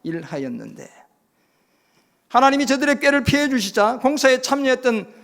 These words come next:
온 이스라엘 백성들이 다시 예루살렘 성으로 돌아와 각자가 했던 그 일을 다시 시작하고 있죠. 적들의 위협과 내부의 동료를 딛고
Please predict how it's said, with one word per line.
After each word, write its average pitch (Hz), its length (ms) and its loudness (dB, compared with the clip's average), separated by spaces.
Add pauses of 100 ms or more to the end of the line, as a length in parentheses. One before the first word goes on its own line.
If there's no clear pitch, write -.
(240)
온 254 240 6
이스라엘 247 400 2
백성들이 214 800 -2
다시 285 360 2
예루살렘 247 500 0
성으로 226 360 0
돌아와 208 500 2 (480)
각자가 233 800 -2 (280)
했던 254 340 -4
그 220 100 -6
일을 208 400 -4 (640)
다시 247 280 -8
시작하고 - 500 -10
있죠. - 180 -20 (1400)
적들의 240 440 2
위협과 233 400 4
내부의 214 540 4
동료를 233 540 0
딛고 - 760 -6